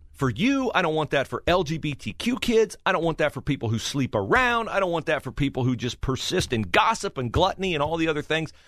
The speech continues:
that are just as bad as extolling the L G B T Q agenda if you are enslaved to them and won't walk away from them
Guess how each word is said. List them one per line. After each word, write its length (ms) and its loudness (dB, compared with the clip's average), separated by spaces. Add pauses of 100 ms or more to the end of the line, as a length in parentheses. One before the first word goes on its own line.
(120)
that 100 4
are 80 4
just 460 2
as 140 2
bad 720 0 (1600)
as 480 0 (840)
extolling 720 0
the 140 0
L 140 0
G 180 -4
B 180 -4
T 160 -6
Q 320 -4
agenda 560 0
if 140 -2
you 160 -2
are 200 -2
enslaved 540 0
to 80 0
them 240 -2
and 320 -4
won't 540 2 (2000)
walk 340 2
away 240 -2
from 180 -12
them 160 -20